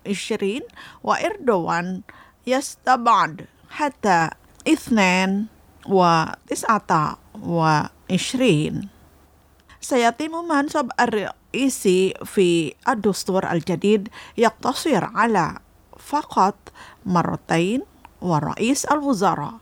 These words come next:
لم يعد. يحق الرئيس لتعيين وإقالة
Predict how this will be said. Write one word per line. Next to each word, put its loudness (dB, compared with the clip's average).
لم 2
يعد. 0
يحق 0
الرئيس 0
لتعيين 0
وإقالة 0